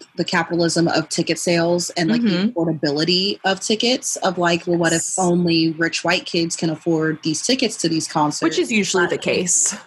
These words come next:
Speaker 1: Right. The Black kids wanna go, they wanna support you, but, like, we just can't spend
Speaker 2: Can't afford it.
Speaker 1: eighty, a hundred dollars on a ticket for a couple of hours 'cause it's just,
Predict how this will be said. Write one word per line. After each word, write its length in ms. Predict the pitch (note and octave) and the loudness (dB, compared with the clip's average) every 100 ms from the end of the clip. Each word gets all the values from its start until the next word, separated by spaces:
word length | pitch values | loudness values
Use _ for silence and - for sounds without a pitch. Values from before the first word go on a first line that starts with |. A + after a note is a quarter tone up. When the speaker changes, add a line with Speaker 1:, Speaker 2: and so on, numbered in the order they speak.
| - | -4
Speaker 1:
Right. 260 | D4 F3 | 0 0
The 60 | F#3 | 0
Black 220 | G3 G3+ | 0 0
kids 200 | G#3 F#3 | 0 -2
wanna 200 | G3+ C4+ | 2 2
go, 240 | G#3 D3+ E3+ | 2 2 2
they 100 | F#3+ | 0
wanna 160 | G#3 | 0
support 400 | B3+ A3 E3 D#3 | -2 -2 0 0
you, 220 | E3 E3+ | 0 -2
but, 160 | F#3 E3+ | 0 0
like, 240 | E3+ E3 | 2 0
we 100 | E3+ | -2
just 180 | E3 E3 | -4 -4
can't 400 | - F#3 E3 E3 - _ _ _ _ - | -2 2 2 0 -4 _ _ _ _ -18
spend 440 | - - G#3 F3 | -12 -4 -2 0
Speaker 2:
Can't 120 | G3+ F#3+ | 0 0
afford 280 | - F#3+ G#3 | 0 0 0
it. 220 | F3 G#3 F#3+ | -2 -4 -2
Speaker 1:
eighty, 300 | F3+ F3+ E3+ | 0 2 2
a 40 | |
hundred 200 | E3+ E3+ | 0 0
dollars 420 | E3 D#3+ D#3+ E3+ | 0 0 2 0
on 220 | - E3 D#3+ | 0 0 0
a 80 | |
ticket 500 | D#3 G#3 G3+ D#3 - - | 0 -2 -2 -2 -4 -2
for 180 | D#3 | -2
a 20 | D3 | 0
couple 240 | E3 C#3+ | 0 0
of 60 | D3 | 0
hours 360 | C#3 C#3 D3 - | 0 0 -2 -4
'cause 160 | D3 | -2
it's 120 | - | -2
just, 440 | - D3 - - | -2 -2 -4 -6